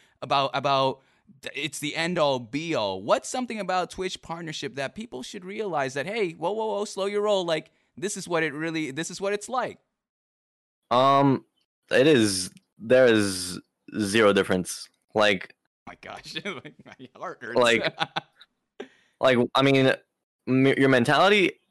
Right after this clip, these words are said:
Speaker 2: improves because you just stop caring.
Speaker 1: Yeah.
Speaker 2: But, like, besides that, nothing really changes.
Speaker 1: Mm-hmm.
Speaker 2: Like, when I got it, I was like, "Oh, that's it?"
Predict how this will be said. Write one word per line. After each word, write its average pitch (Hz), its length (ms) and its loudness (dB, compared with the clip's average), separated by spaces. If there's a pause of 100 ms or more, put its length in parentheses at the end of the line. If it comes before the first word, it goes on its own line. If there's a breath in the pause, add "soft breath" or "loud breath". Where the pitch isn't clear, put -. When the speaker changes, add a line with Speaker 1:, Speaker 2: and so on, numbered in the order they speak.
Speaker 2:
improves 139 640 4
because 113 240 2
you 107 60 4
just 107 160 2
stop - 380 0
caring. 135 640 2 (260)
Speaker 1:
Yeah. 110 360 -4 (340)
Speaker 2:
But, 120 140 0
like, 113 160 0
besides 185 440 2
that, 196 320 4 (280)
nothing 131 300 0
really 196 180 4
changes. 92 720 0 (280)
Speaker 1:
Mm-hmm. 107 220 -10 (880)
Speaker 2:
Like, 107 320 2 (600)
when 127 180 4
I 170 80 4
got 131 280 4
it, - 20 6
I 143 80 6
was 127 100 4
like, 107 260 2 (640)
"Oh, 120 100 4
that's 92 140 2
it?" 151 220 2